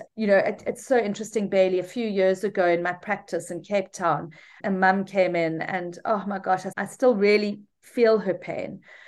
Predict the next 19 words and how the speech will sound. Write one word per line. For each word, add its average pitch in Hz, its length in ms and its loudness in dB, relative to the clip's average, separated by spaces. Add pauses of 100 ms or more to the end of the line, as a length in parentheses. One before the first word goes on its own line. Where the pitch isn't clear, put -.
(180)
because 214 280 -4
she 254 140 -2
was, 233 240 2
I 233 80 0
wouldn't 277 240 0
say 202 140 2
she 180 160 -4
was 170 180 -2
necessarily 165 680 -4 (320)
subscribing 165 480 -8
to - 100 -20
gentle 254 340 -4
parenting, 156 440 -6
but - 120 -12
she 202 100 -8
was 185 120 -4
a 190 80 -2
very 208 420 0
empathic 160 540 -8